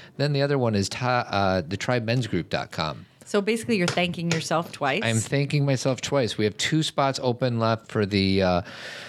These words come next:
Speaker 1: uh, Unplug, Connect, and Transform Retreat. And to learn more about that, go to the tribe men's group dot com. Um, and then I wanna talk about Jeremy Kraft. He's a bald-headed beauty. He's our, uh, partner,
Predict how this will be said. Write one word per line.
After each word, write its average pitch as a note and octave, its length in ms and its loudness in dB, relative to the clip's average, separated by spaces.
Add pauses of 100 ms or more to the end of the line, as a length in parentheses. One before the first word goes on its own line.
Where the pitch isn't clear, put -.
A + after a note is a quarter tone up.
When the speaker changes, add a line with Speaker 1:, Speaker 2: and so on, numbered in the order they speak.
(280)
Speaker 1:
uh, F#2+ 340 -2
Unplug, B2+ 640 0
Connect, A#2+ 380 0
and G2 80 0
Transform A2 600 2
Retreat. F#2 720 0
And F#2+ 360 2
to G2+ 100 -4
learn F#2+ 240 2
more F#2+ 140 4
about F2+ 240 0
that, F#2 200 0
go F2+ 160 2
to F2 120 0
the E2+ 160 -6
tribe E2+ 500 0
men's E2 340 -4
group C#2+ 320 -8 (220)
dot C#2 240 -6
com. C#2 300 -10 (100)
Um, E2+ 800 2 (160)
and G2+ 140 0
then G#2 120 2
I G2+ 60 2
wanna G2+ 180 2
talk G2 200 -2
about F2+ 220 0
Jeremy F#2 280 0
Kraft. E2+ 380 0
He's F2+ 140 -2
a E2+ 40 -2
bald-headed E2+ 500 2
beauty. F2+ 300 4
He's E2+ 280 0 (100)
our, E2 720 2
uh, D#2+ 120 -6
partner, A2+ 560 0